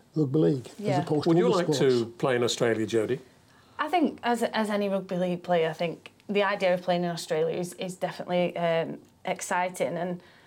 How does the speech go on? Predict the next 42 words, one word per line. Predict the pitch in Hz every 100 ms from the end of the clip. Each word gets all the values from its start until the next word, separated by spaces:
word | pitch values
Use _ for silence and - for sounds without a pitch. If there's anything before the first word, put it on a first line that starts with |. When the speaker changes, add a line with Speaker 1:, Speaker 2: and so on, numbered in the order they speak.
| - _ _ _ _
Speaker 2:
that | 240 233
is | 226
definitely | 226 180 202
something | 226 208 196 190 185
that | -
I | 196
would | 196 185
maybe | 196 185 180 180 175 -
look | 208 - 214 202
into. | 214 226 196
But | 185 180
for | -
me, | 202 208 180 -
I | 170
think | 165 196 180
it, | -
it's | 196 190
tough | - 196 185
because | - 180 180 175 170 - - -
we | 202
spoke | - 240 247
about | 226 196
the | 185
men's | 175 180 180
team | 185 180
and | 175
about | 175 165 160
how, | 170 160 -
you | 208
know, | 170
you've | 165 175
had | 180 185
some | 190
quality | 180 196 -
signings | 196 185 180 175
at | 175
Leeds, | 185
but | 180 170
it's | -
not | 180 -
quite | 180 170 -
clicking | 196 185 190 -